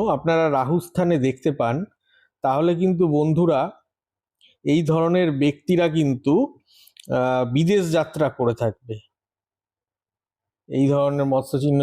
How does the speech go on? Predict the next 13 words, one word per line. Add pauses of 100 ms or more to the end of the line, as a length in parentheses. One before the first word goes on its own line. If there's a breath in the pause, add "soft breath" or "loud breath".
যদি
দেখতে
পান
রাহু
স্থানে,
এরা
কিন্তু
বিদেশ
যাত্রা
করে
থাকবে। (440)
বিদেশে (520 soft breath)
গিয়ে